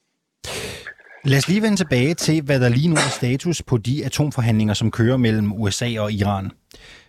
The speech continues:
Øh, Mossad-chef, han hedder David Barnea, har tænkt sig at besøge Washington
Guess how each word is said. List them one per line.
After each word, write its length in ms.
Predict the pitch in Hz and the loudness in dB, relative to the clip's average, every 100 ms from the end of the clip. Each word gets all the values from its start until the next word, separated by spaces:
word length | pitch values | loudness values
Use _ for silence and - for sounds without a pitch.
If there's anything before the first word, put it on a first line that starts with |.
| - | -6
Øh, 200 | 107 110 | 2 4
Mossad-chef, 800 | 117 127 - 196 - 202 185 151 123 | 4 2 0 -2 0 0 0 -2 -2
han 160 | 143 | 2
hedder 280 | 165 151 110 - - - 104 117 | 2 2 0 -4 -18 -12 -4 2
David 280 | 113 104 98 - 104 92 | 2 2 -2 -6 -10 -2
Barnea, 400 | 107 135 185 185 156 - - - | 2 4 4 2 -2 -12 -20 -6
har 100 | 123 | -2
tænkt 260 | - 196 196 | 0 0 0
sig 140 | 185 147 | -2 0
at 60 | |
besøge 400 | 139 - 214 190 | 0 0 0 0
Washington 800 | 131 131 160 185 170 165 139 131 | 0 0 0 0 0 0 0 -2